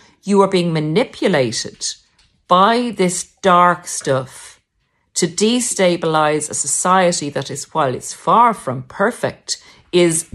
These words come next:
actually on some levels working to keep us from all-out war with each other, from no, no, um, organizations in the world, from total chaos,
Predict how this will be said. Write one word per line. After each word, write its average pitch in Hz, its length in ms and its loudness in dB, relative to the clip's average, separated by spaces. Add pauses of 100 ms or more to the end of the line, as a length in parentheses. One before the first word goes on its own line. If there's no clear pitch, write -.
(100)
actually 190 720 0
on 151 180 0
some 196 340 0
levels 151 680 -2 (260)
working 156 800 0 (140)
to - 120 -8
keep - 440 -6
us - 420 -4 (160)
from 147 680 0 (720)
all-out 180 640 4
war 147 340 0
with 143 240 -4
each 147 200 -8
other, 147 420 -4 (240)
from 147 680 0 (400)
no, 185 640 2 (160)
no, 170 720 2 (140)
um, 143 580 -4
organizations 151 1120 -2
in 143 180 -4
the 143 100 -4
world, 143 540 0 (180)
from - 200 -6
total 170 400 -2
chaos, 143 760 -2